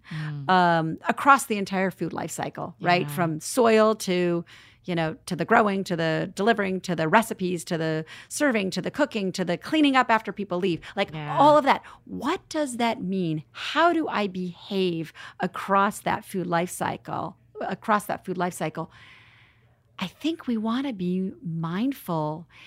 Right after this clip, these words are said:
Speaker 2: and aware and look to God to sort of say, "Listen, what, what would not only please God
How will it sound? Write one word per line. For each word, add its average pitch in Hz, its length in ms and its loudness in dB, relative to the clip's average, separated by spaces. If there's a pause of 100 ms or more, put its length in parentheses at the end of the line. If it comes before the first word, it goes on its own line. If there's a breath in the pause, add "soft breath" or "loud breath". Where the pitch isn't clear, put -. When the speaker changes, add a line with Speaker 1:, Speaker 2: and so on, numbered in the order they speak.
(220 loud breath)
Speaker 2:
and 190 220 0
aware 160 840 -4 (380 loud breath)
and 185 360 2
look 170 400 -4
to 202 140 -6
God 185 480 0
to - 80 -10
sort 202 240 -6
of 202 80 -6
say, 220 200 -6
"Listen, 175 460 -6 (500 soft breath)
what, 294 240 -2 (480 soft breath)
what 254 380 4
would 214 360 4
not 320 180 8
only 294 240 4
please 214 400 -4
God 185 460 2